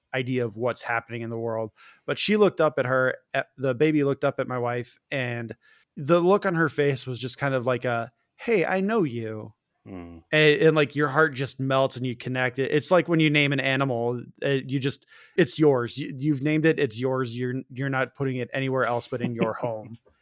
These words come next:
Speaker 2: Yeah.
Speaker 1: And when you see that, that baby for the first time, it goes nowhere else but s-, directly into your heart.
Speaker 2: Yeah. Yeah. Like I said, indescribable. Sounds insane to anyone who doesn't know the feeling.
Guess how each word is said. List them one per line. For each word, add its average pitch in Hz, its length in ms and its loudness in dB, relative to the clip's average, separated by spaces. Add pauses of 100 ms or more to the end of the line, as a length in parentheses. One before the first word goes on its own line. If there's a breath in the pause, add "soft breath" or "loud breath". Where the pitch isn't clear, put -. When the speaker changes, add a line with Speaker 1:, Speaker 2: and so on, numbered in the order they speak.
(140)
Speaker 2:
Yeah. 107 160 -2
Speaker 1:
And 131 260 0
when 139 140 2
you 147 80 2
see 147 200 0
that, 143 340 0
that 135 200 -2
baby 131 280 0
for 135 120 -8
the 131 80 -2
first 127 300 -6
time, 127 240 -2
it 139 200 -2
goes 139 220 2
nowhere 139 420 2
else 123 220 -2
but 127 200 -6
s-, - 100 -10 (140)
directly 135 400 0
into 123 200 -6
your 110 200 -6
heart. 107 320 -6 (360)
Speaker 2:
Yeah. 78 420 -12 (500)
Yeah. 82 260 -10 (500 soft breath)
Like 110 200 0
I 95 40 -2
said, 90 300 -6 (140)
indescribable. 92 880 -2
Sounds 117 380 0
insane 92 420 -4
to 107 160 -6
anyone 98 300 -2
who 107 100 -10
doesn't 98 300 -6
know 95 160 -8
the 87 80 -12
feeling. 82 480 -12